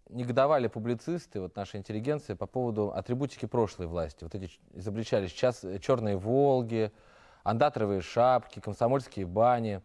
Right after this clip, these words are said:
И удивительно, как, э, спокойно общество принимает атрибутику нынешней власти. Вот эти, э, на мой взгляд, поразительно смешные автомобили, вот эти похожие на свиней «Мерседесы».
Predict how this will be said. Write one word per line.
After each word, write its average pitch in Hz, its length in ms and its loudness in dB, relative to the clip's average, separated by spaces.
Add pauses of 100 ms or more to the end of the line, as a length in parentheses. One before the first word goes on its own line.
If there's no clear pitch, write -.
(440)
И 117 60 -2
удивительно, 170 400 0
как, 143 360 -2
э, 110 260 -6
спокойно 170 420 2
общество 147 220 -2
принимает 135 400 2
атрибутику 135 480 -4
нынешней 139 400 0
власти. 90 340 -4
Вот 95 140 -6
эти, 135 340 -2
э, 90 260 -14
на 117 120 -4
мой 151 80 2
взгляд, 151 240 0 (260)
поразительно 147 400 2
смешные 113 400 -2
автомобили, 123 560 0
вот 101 100 -2
эти 90 340 -6
похожие 110 420 0
на 104 80 -2
свиней 113 280 -2
«Мерседесы». 104 840 0